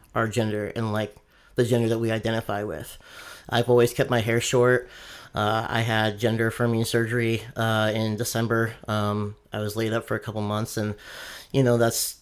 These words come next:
that's kind of the, that's where, that's how far people are willing to go to,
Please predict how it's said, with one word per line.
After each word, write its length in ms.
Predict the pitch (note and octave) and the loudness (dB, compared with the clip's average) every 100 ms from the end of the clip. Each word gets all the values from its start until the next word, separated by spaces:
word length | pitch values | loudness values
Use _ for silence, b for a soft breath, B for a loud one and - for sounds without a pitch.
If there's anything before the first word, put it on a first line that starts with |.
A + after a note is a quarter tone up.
| - | -20
that's 420 | - A#2+ A#2+ A#2+ - | -2 2 4 2 -2
kind 260 | - C3 | 2 4
of 160 | C3 A#2 | 4 4
the, 600 | B2 A#2 A2+ A2+ A#2 A#2+ | 4 6 4 2 0 0
that's 260 | A#2 B2 - | 0 0 2
where, 440 | B2+ B2 A#2 - _ _ _ | 6 8 6 2 _ _ _
that's 180 | B2+ C#3 | -2 -2
how 240 | - D3 | 0 2
far 340 | B2 - C#3 C3 | 2 4 6 6
people 300 | - B2 B2+ | 2 2 2
are 80 | A2 | 4
willing 280 | A#2+ A#2 | 2 2
to 100 | A2+ | -2
go 400 | A2 A#2+ A2+ A2 C3 | 0 0 0 -2 -8
to, 640 | - A#2 A2 G#2+ G#2 | -4 -2 0 0 0